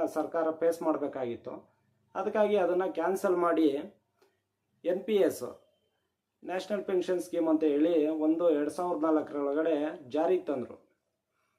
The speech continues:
ಎರಡ್ ಸಾವಿರದ ನಾಲ್ಕರಲ್ಲಿ ನ್ಯಾಷನಲ್ ಪೆನ್ಷನ್ ಸ್ಕೀಮ್ನ ಜಾರಿ ತಂದಾದ್ಮೇಲೆ ಅದರ, ಆ, ಇದು ಹೇಗಿತ್ತು ಅಂದರೆ ಹೇಳಿದ್ರೆ, ನಾವು ಏನು ನಮ್ಮ ಬೇಸಿಕ್ ಸ್ಯಾಲ್ರಿ ತಗೊಂತಾ ಇರ್ತೀವಿ,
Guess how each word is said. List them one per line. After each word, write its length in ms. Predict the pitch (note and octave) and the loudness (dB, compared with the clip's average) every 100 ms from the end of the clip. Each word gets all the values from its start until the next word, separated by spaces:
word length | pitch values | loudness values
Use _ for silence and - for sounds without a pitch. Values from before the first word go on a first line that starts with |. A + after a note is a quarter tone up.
| _ C3 | _ -6
ಎರಡ್ 180 | D3+ | -6
ಸಾವಿರದ 340 | - A3 A3 G#3+ | -4 -4 -2 -2
ನಾಲ್ಕರಲ್ಲಿ 960 | G3+ G3 F#3 F3+ F#3 F#3+ E3+ E3+ F3 E3+ | -2 -2 -2 -2 -2 2 4 2 2 -2
ನ್ಯಾಷನಲ್ 500 | C3 D3+ E3 G3 F#3 | -2 -4 -4 -6 -4
ಪೆನ್ಷನ್ 460 | F#3 E3 D#3+ E3+ | -4 -4 -4 -4
ಸ್ಕೀಮ್ನ 380 | - E3+ D#3+ D#3+ | -4 -2 0 0
ಜಾರಿ 340 | D3 C#3 E3+ | -2 -2 -2
ತಂದಾದ್ಮೇಲೆ 1000 | E3+ E3+ D#3 C#3+ C#3+ B2+ A2+ A#2 - - _ _ _ _ _ | 0 2 4 2 -2 -2 -6 -10 -12 -18 _ _ _ _ _
ಅದರ, 220 | C#3 D#3 A#3 A3+ G#3+ D#3+ - _ _ _ _ | -4 2 4 4 2 -2 -10 _ _ _ _
ಆ, 420 | F3 F3 F3 F3 E3+ | -2 2 4 4 4
ಇದು 280 | E3 F3+ | 4 6
ಹೇಗಿತ್ತು 560 | F#3+ E3+ F3 F3+ - E3 | 6 6 4 2 2 6
ಅಂದರೆ 200 | D#3 C#3 | 6 6
ಹೇಳಿದ್ರೆ, 640 | C3 B2+ A2 B2 D3+ G#3 _ _ _ _ - | 0 -4 -6 -8 -8 -12 _ _ _ _ -14
ನಾವು 520 | B2 C#3+ F#3 A3+ A3+ | -6 0 0 2 0
ಏನು 360 | F#3+ F3 G3+ G3 | 2 2 2 0
ನಮ್ಮ 260 | F#3+ E3 | -2 0
ಬೇಸಿಕ್ 420 | D#3 D3 E3+ F#3+ - | 0 0 0 -4 -4
ಸ್ಯಾಲ್ರಿ 320 | E3 D#3 D#3 | -2 0 -2
ತಗೊಂತಾ 300 | D3+ D3 C#3+ | -2 -2 -2
ಇರ್ತೀವಿ, 580 | B2+ - A2 A2+ F3 | -6 -8 -10 -10 -12